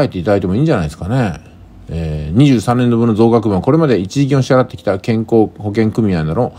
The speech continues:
保険者が負担する、二十四年以降は七十五歳以上が加入する後期高齢者医療制度からも財源の七パーセントを拠出してもらう方向だと。岸田総理の小遣いと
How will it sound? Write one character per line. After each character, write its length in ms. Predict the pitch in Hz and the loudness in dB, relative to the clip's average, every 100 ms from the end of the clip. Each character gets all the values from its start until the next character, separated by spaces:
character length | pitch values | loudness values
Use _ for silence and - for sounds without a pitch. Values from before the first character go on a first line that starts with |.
| - - | -14 -6
保 80 | |
険 160 | 107 110 | 0 0
者 120 | 90 | 0
が 80 | 78 | -4
負 60 | - | -2
担 160 | 107 | -4
す 140 | 95 98 | -2 -4
る、 80 | 147 | 0
二 140 | 143 | 2
十 80 | 117 | 2
四 100 | 110 | 2
年 120 | 123 | 0
以 40 | |
降 140 | 123 110 | 0 2
は 180 | 135 - - - | 2 -2 -18 -8
七 180 | - 131 | -2 0
十 100 | 107 | 0
五 140 | 95 101 | 0 0
歳 180 | 135 | 0
以 40 | 135 | 2
上 120 | 117 | 0
が 100 | 87 | 0
加 140 | - | -4
入 140 | 87 87 | -4 -2
す 120 | - | 2
る 200 | 127 113 - | 2 2 -4
後 220 | - 143 | 0 0
期 100 | - | 0
高 120 | - | 0
齢 120 | 127 113 | 2 2
者 100 | 90 | 0
医 40 | |
療 160 | 101 110 | -2 0
制 100 | 123 | -2
度 100 | 101 | 0
か 100 | 104 | 0
ら 60 | |
も 200 | 143 156 | 0 0
財 160 | 104 104 | 2 0
源 200 | 101 87 | 0 -2
の 80 | 92 | -4
七 120 | 101 | -4
パ 20 | |
ー 20 | |
セ 60 | 117 | -4
ン 80 | 90 | 0
ト 120 | 123 | -2
を 120 | - - - - | -2 -12 -20 -8
拠 100 | - | -2
出 180 | 101 - | -2 -2
し 20 | |
て 80 | - | -4
も 140 | 90 87 | -2 0
ら 20 | |
う 40 | |
方 120 | 82 | -2
向 160 | 78 82 | -4 -4
だ 140 | 80 | -4
と。 120 | 78 - - - - - - | -8 -14 -16 -20 -20 -20 -14
岸 160 | - | -2
田 100 | 170 | 0
総 140 | 190 240 | 2 2
理 80 | 160 | 2
の 280 | 101 82 - - - - - - - - - | 0 -2 -8 -18 -20 -20 -20 -20 -20 -20 -20
小 220 | - 180 | -4 0
遣 140 | 160 110 | 2 0
い 20 | |
と 320 | 87 82 - | 0 -4 -6